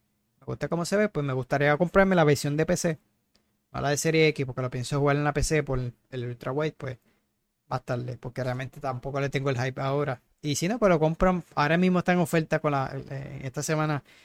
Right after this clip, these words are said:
que ha sido Black Friday y todo eso, está en oferta, pero realmente no quiero comprarlo, comprarlo por dejarlo ahí ya y no. Mejor lo compro cuando esté, sabrá y Dios va a estar más barato el día que lo vaya a jugar, pues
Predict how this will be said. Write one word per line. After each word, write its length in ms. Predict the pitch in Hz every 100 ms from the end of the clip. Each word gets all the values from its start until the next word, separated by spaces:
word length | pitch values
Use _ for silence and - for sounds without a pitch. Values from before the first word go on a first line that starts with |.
| _ -
que 80 | 160
ha 120 | 131
sido 220 | - 151
Black 180 | 143 143
Friday 200 | - 147
y 20 | 143
todo 140 | 151
eso, 160 | 147 143
está 180 | 135
en 80 | 131
oferta, 340 | 135 170 165 143
pero 220 | 135 127
realmente 360 | 139 139 139
no 140 | 147 135
quiero 220 | 135 135
comprarlo, 540 | 135 131 139 135 127 - _ _ _ _ _
comprarlo 460 | _ 127 127 131 147
por 120 | 151 143
dejarlo 340 | 135 131 143
ahí 160 | 139 139
ya 140 | 147
y 80 | 135
no. 160 | 127 - _
Mejor 240 | 135 127
lo 80 | 139
compro 260 | 160 170 170
cuando 200 | 156 151
esté, 260 | - 156
sabrá 360 | 143 - 139 160
y 40 |
Dios 200 | 165 165 151
va 60 |
a 20 | 147
estar 160 | 165
más 140 | 156 151
barato 300 | 151 151 147
el 120 | 135
día 120 | 135
que 100 | 131
lo 60 | 151
vaya 220 | 147 156
a 40 |
jugar, 300 | 139 165 185
pues 200 | 170 135